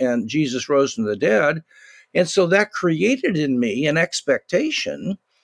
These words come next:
that God would co-labor with me as I was seeking to grow and, and disciple others and evangelize. And one of the ways that that would happen <clears throat> would be that I, I would see,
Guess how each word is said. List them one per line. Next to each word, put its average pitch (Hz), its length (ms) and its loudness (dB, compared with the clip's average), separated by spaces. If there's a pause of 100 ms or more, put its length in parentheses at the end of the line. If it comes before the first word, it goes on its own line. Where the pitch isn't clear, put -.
(160)
that 202 220 0
God 160 400 4
would 156 260 -4
co-labor 175 640 2
with 147 260 -4
me 104 440 -6 (440)
as 156 180 0
I 180 180 4
was 143 220 -4
seeking 175 540 -4
to 139 100 -6
grow 120 520 0 (100)
and, 127 240 0 (140)
and 131 320 -4 (120)
disciple 127 600 0
others 170 340 0
and 185 120 -4
evangelize. 185 920 -4 (540)
And 175 320 2
one 180 160 4
of 196 100 0
the 170 80 -2
ways 160 400 -2
that - 160 -10
that 151 220 0
would 123 140 0
happen 220 600 -2 (100)
<clears throat> - 480 -2
would 170 240 2
be 156 220 4
that 135 300 0
I, 127 220 2 (220)
I 123 140 2
would 131 240 -4
see, 127 580 -4